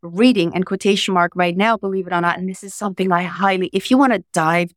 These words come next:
down the rabbit hole with hypnosis, right now I am listening to so much content from David Snyder, S N Y D E R. So no, he doesn't have a book yet, but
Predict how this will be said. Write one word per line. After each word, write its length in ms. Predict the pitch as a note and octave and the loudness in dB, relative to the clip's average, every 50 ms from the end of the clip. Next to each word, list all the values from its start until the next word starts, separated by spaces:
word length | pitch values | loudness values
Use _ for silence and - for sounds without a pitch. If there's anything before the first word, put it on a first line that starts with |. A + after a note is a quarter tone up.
| _ - | _ -4
down 380 | - D#3+ D3+ D3+ E3 F3 F3+ | -2 0 0 2 0 0 0
the 80 | F#3 F3+ | 0 0
rabbit 300 | E3+ E3+ E3 E3+ F3 F#3 | 0 0 0 0 -2 -2
hole 280 | F3+ F#3 F#3+ F#3+ G3 G3 | -2 -2 -2 0 0 0
with 140 | F#3+ F#3 | -2 -2
hypnosis, 800 | - F#3 F3 - F3+ E3+ F3 F#3+ - - G#3+ G#3+ A#3+ B3 - - _ _ _ _ _ _ _ _ _ | -2 -4 -4 0 0 0 0 0 -2 -4 -2 0 0 -2 -4 -8 _ _ _ _ _ _ _ _ _
right 380 | - F3+ F3 G3+ G3+ A3 B3 | -10 -4 -2 0 0 0 0
now 300 | B3+ A3 G3+ F#3+ F#3+ F#3+ - - | 0 2 2 2 2 0 0 0
I 220 | F#3+ G3 G3+ G#3+ A3 - | 2 4 4 2 2 0
am 260 | - F#3+ F#3 F#3+ G3 - - | 0 0 0 0 0 -2 -2
listening 640 | F#3+ G3+ G#3+ A3+ A3 - - G3+ F#3+ F3+ F3+ F3+ F#3 | -2 0 0 0 -2 -2 -2 0 2 2 2 2 0
to 160 | - - G3 F#3+ | -2 -4 -6 -6
so 460 | - - - - - - A3 A3 A#3 | -6 -6 -6 -2 0 2 2 4 4
much 280 | A3 G#3 G3+ G3+ - - | 2 2 2 0 -6 -4
content 580 | - G3 F#3+ F#3+ G3 F#3+ - F#3 F3+ F3 F3+ | 0 0 2 2 2 0 0 0 2 2 0
from 340 | - - F#3 F3+ F3 F3 F3 - | -2 -2 -2 0 0 0 -2 -2
David 380 | - F3+ F3+ F#3+ F#3 F#3 F3+ - | 0 0 2 2 2 0 -2 -4
Snyder, 760 | - - - F#3+ F3+ E3+ E3+ E3 E3+ E3 D#3+ D3+ C3+ C#3+ - _ _ _ | -6 -8 -4 -2 0 2 2 0 0 -2 -2 -2 -2 -4 -4 _ _ _
S 320 | - G3 G3+ G3 - - - - | -2 -2 -2 -2 -6 -10 -6 -4
N 320 | - F#3+ F3+ F3 F3+ E3+ | -2 -2 0 -2 -2 -2
Y 360 | E3 E3 E3+ F3 F3 F3 F3 E3+ | 0 2 2 2 2 2 -2 -2
D 340 | F3 F3 F3 F3 F3 - - | -4 -4 -2 -2 -2 -2 -2
E 240 | - E3+ E3+ E3+ E3 _ - | -2 -2 -2 -4 -4 _ 0
R. 320 | E3+ D#3+ D#3 D3 - - _ _ _ - | 0 2 2 0 -2 -6 _ _ _ -10
So 200 | - - - A3+ | -4 0 2 4
no, 220 | A3 A3 A3 A3 | 4 4 4 6
he 80 | A#3+ B3+ | 4 4
doesn't 260 | A#3 G#3+ G#3 G3+ G#3+ | 4 2 2 2 2
have 120 | G#3+ G3+ | 2 2
a 60 | G#3+ | 2
book 280 | F#3+ - G3 F#3+ F#3+ - | 0 0 0 0 0 0
yet, 320 | F#3 F3+ F3 F3+ F#3 F3+ _ _ _ F3 _ _ | 0 2 2 2 0 -2 _ _ _ _ _ _
but 300 | - G3+ F3+ D#3 D3 - | 0 0 0 0 -4 -10